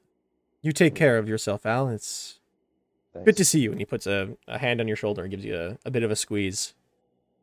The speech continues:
Speaker 2: I hope we can do this again soon under better circumstances.
Speaker 1: Of course. Uh,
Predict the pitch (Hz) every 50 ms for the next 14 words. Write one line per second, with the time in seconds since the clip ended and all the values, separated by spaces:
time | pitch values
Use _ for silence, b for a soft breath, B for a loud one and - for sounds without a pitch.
0 | _ _ - - 98 101 107 107 101 - 104 101 - 104 101 101 95 95 - -
1 | 98 101 95 95 92 - - 107 98 92 85 87 92 92 90 87 - _ _ _
2 | _ - - - 101 101 98 95 - - 98 85 - - 85 _ - 78 76 -
3 | - 76 _ _ _ _ _ _ _ _ _ _ _ - 165 143 - 170 123 -
4 | - - - - - 113 101 101